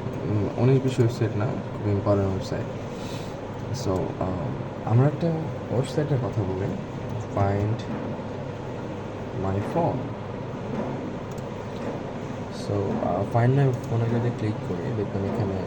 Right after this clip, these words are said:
Redmi Note twelve নামে একটা ফোন আছে। এখানে আমি Redmi Note twelve ইউজ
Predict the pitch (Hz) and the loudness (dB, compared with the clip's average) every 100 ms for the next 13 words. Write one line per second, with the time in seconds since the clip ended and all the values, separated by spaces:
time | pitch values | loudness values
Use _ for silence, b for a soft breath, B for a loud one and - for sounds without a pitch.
0 | - 98 95 107 107 117 107 101 104 - | -4 -4 0 2 2 2 2 2 0 -2
1 | - 98 98 101 98 95 95 95 - 98 | -2 0 0 0 -2 -2 -2 -4 -4 -4
2 | 95 95 - - - B B B B - | -2 -4 -4 -4 -4 B B B B -6
3 | 104 98 - 104 120 117 113 104 101 107 | -4 -2 -2 2 2 4 2 2 2 4
4 | 107 113 107 107 - 104 104 101 101 | 4 4 2 2 2 2 2 0 0